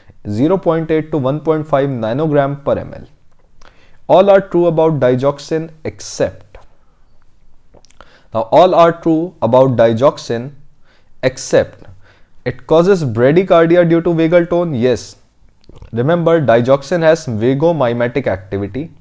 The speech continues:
It's absolutely true. Hence, it suppresses S A node. It also inhibit or suppress A V node. Hence, it may cause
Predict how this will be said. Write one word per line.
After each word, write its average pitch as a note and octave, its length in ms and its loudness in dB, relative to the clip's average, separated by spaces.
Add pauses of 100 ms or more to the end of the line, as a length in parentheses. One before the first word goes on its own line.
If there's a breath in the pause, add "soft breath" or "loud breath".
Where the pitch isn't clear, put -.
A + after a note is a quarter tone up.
(220)
It's A2 180 -12
absolutely D#3 640 -4
true. E3+ 240 -10 (600 soft breath)
Hence, E3 360 -2
it C#3+ 200 -8
suppresses - 1000 -2 (640)
S - 220 -4
A E3+ 100 0
node. E3+ 280 -4 (460)
It C3 220 -4
also F3 500 0
inhibit D3+ 400 -4
or E3 200 0 (220)
suppress D3 640 -6 (120)
A C3 120 -2
V A#2+ 160 -4
node. F#2+ 300 -12 (1800 soft breath)
Hence, F3 340 -2
it B2+ 180 -10
may D3 260 -2
cause D3 480 0